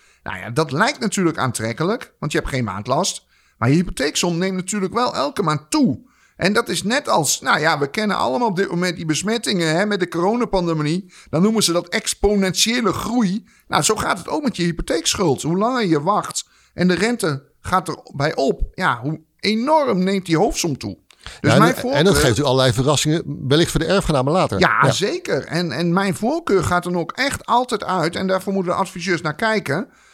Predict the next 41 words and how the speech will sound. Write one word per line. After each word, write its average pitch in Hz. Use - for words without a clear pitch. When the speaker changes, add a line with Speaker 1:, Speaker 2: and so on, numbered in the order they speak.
Speaker 1:
om -
of 226
op 196
het -
inkomen 240
werkelijke 220
lasttoets 185
misschien 220
haalbaar 214
is 151
om 226
een 220
extra 185
hypotheek 185
op 285
te 226
nemen. 143
Want 190
dan 196
bereik 208
je 156
hetzelfde. 254
Speaker 2:
Ja, 143
en 160
eigenlijk 165
wil 135
ik 127
dan 131
met, 127
tot 143
slot 175
met 135
jou 123
hebben 123
over 123
de 127
mogelijke 123
oplossing 127
voor 120
alles, 123
eh, 131